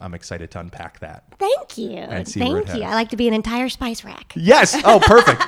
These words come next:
Speaker 2: <laughs>
Speaker 1: Everything, A to Z. Um, okay. Music dreams growing up. How did this begin for you?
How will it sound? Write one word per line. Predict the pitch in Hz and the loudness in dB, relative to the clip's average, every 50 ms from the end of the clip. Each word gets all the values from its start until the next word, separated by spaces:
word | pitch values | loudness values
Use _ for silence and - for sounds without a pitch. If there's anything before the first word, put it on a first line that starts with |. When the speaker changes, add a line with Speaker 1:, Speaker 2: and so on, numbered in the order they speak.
| 370 - | -4 -6
Speaker 2:
<laughs> | - - - | -4 2 2
Speaker 1:
Everything, | 165 175 170 151 143 131 107 - | 4 4 4 2 0 -2 -6 -2
A | - 156 170 | 2 4 4
to | 170 165 | 4 4
Z. | 143 127 147 131 101 - - - - - - - - - - - | 4 4 4 4 4 2 -4 -10 -10 -10 -12 -14 -16 -6 2 4
Um, | 123 127 127 123 123 123 123 123 120 - | 6 8 8 8 8 8 6 4 2 2
okay. | 185 - - - 78 - _ _ _ _ _ _ _ _ 139 131 | 2 2 2 -2 -2 -8 _ _ _ _ _ _ _ _ -4 -2
Music | 156 190 220 220 - 226 214 - - - _ _ _ 127 110 | 0 0 0 0 -2 -6 -8 -8 -16 -20 _ _ _ -20 -14
dreams | - - 120 110 117 135 135 110 92 78 69 - - - | -8 -6 -4 -2 -2 -2 -2 -4 -6 -10 -16 -18 -18 -14
growing | - - 117 113 117 110 104 | -6 -4 -2 -2 -2 -2 -4
up. | 85 71 - - 110 | -6 -8 -10 -12 -14
How | - - 175 | -8 -6 -4
did | 214 247 214 | -4 -4 -2
this | 185 196 190 | -2 -4 -4
begin | - - 147 123 117 135 147 151 | -4 -8 -10 -6 -6 -6 -6 -6
for | - - - 78 | -10 -12 -14 -16
you? | 71 - - | -16 -18 -20